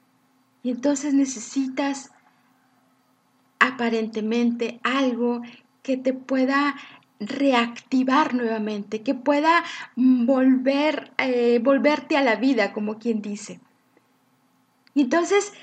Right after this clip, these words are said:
si tú te conoces bien y si tú sabes perfectamente qué es lo que está pasando con tu,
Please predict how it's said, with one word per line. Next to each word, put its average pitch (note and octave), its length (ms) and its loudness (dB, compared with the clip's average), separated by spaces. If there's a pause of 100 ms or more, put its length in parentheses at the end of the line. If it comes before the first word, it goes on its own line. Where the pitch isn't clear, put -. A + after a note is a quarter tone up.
(120)
si E4 220 0
tú G4 180 2
te A4+ 160 4
conoces D#4 680 2
bien D4 240 4
y D#4 80 4
si D#4 140 -2
tú G4 240 2
sabes F4+ 560 2
perfectamente D4+ 1000 0
qué D#4+ 220 -2
es D#4+ 80 -2
lo E4+ 160 -4
que C4+ 60 -2
está C#4 280 -6
pasando C4 560 0
con C4+ 180 0
tu, E4 320 2